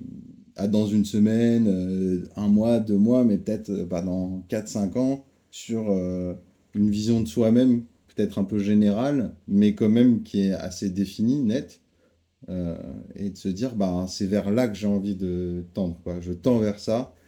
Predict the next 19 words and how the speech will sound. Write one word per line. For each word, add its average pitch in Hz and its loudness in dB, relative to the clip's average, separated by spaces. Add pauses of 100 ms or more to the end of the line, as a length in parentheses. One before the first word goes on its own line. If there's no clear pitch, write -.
(280)
et, 107 0
euh, 90 2
je 92 -8
vais 123 8
y 117 6
arriver, 92 -2 (420)
tu 85 -14
vois. 78 -14 (840)
Parce 92 -2
que 120 2
je 107 0
sais 107 -4
que - -14
ça 95 -2
va 90 -2
me 87 -4
faire 87 -8
du 87 -8
bien. 80 -12